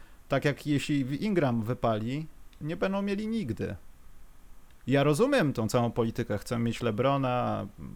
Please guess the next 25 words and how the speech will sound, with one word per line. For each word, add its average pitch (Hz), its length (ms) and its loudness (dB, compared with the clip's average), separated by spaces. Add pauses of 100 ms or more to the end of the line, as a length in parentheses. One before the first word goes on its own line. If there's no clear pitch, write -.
(440)
z - 100 -8
Kobim 139 400 2
się - 140 -4
stało 127 340 6
to, 123 100 -2
co 120 120 -6
się 117 140 -6
stało, 110 540 4
legacy 117 560 2
i 104 280 -6
tak 107 240 -4
dalej, 123 360 8
i 104 40 -4
tak 107 200 -2
dalej, 107 480 4
żółci, 120 400 -4
purpura, 117 600 0
wszystko - 460 -4
pięknie, 135 500 -2 (340)
ale 135 180 2
to 139 100 -4
potrwa 110 360 0
rok, 123 280 2
dwa, 107 340 0
trzy. 120 460 -4